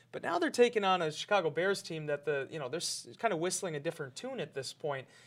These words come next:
and kinda feeling good about where they're at, sans the last thirty minutes of that game against the Packers. So that's gonna be a big one here. The Packer-, the A F C really needs to help out Green Bay a little bit here. When you look at, you know, the Packers are gonna have a, a tough matchup with, you know, New England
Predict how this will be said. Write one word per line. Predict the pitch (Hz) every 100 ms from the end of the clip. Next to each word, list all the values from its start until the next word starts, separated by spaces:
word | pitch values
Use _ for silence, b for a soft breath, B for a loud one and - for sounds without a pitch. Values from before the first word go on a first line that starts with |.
| B
and | 160
kinda | 196 190
feeling | - 196 175
good | 170 180
about | 160 135
where | 151
they're | 147 156 214 196
at, | 147 143 B B B
sans | - - - 170 180 185 160 - - _ _
the | 165
last | 160 160 165 -
thirty | 175 165
minutes | 160 165 165
of | 160
that | 151 151
game | 160 156
against | 151 147 -
the |
Packers. | 131 151 131 143 120 -
So | 165 131 B B B B -
that's | 208 254
gonna | 320 277
be | 190
a | 143
big | 156 175
one | 165 139
here. | 147
The | 127
Packer-, | 160 151 - 143
the | 156 143 -
A | 285
F | 240
C | 233
really | 185 180
needs | 165 156
to |
help | 127 160 156
out | 139 127
Green | 139 127
Bay | 131
a | 117
little | 120 127
bit | - 131
here. | 139 139
When | 127
you | 147 170
look | 180 180
at, | 170 147 B B B -
you |
know, | 143
the | -
Packers | 190 240 180
are | 156
gonna | 147
have | 143 139
a, | 131
a | -
tough | - 180 185
matchup | 160 151 156 165 156
with, | 143 139 - b b b 139
you |
know, | 139
New | 135 160 180
England | 180 185 175